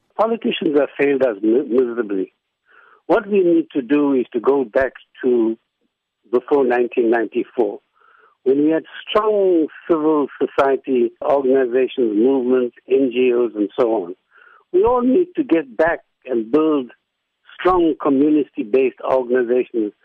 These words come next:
to bring pressure to bear on the position at the politicians. One of the things that we must look first and foremost at the, at the right now is our electoral system, because accountability is a huge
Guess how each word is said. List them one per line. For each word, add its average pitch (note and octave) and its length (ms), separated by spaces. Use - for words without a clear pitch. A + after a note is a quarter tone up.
to A#2 60
bring B2+ 420
pressure E3+ 380
to C3 80
bear B2+ 240
on A#2 160
the A2 200
position A2 500
at A#2 240
the G2+ 220
politicians. B2 760
One F3 160
of A#3 120
the G#3+ 180
things F3+ 180
that D3 160
we C#3+ 80
must C3 280
look C#3+ 200
first G3+ 280
and C3 220
foremost C3+ 420
at - 160
the, C#3+ 120
at B2+ 160
the B2 120
right C#3 260
now C3+ 360
is A2+ 140
our B2 200
electoral C3 460
system, G#2 380
because C3 260
accountability D3 1300
is B2 240
a A2+ 120
huge A2+ 680